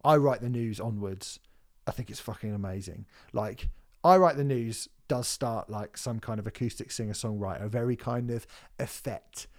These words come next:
and, um, you know, very kind of, uh, uh,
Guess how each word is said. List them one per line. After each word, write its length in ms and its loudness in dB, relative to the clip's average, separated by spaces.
and, 480 -6
um, 580 -6
you 80 -2
know, 260 -4
very 300 0
kind 340 -2
of, 380 -6
uh, 480 -6
uh, 600 -6